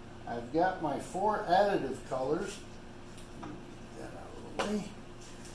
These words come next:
And what I want to do now is with my base coat, I just, I figure, shoot, why not? I'm gonna add some phosphorescent from Alumilite.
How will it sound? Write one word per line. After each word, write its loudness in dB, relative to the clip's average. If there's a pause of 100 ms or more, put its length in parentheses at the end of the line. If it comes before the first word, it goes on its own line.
(380)
And -2
what 8
I 8
want 4
to 2
do 6
now 8 (760)
is 4 (200)
with 2 (580)
my 2
base 4
coat, 6 (1000)
I 4
just, 4 (480)
I -4 (400)
figure, 2 (260)
shoot, 0
why 4
not? 6 (760)
I'm 4
gonna 8
add 4
some -2
phosphorescent 4
from 2
Alumilite. 4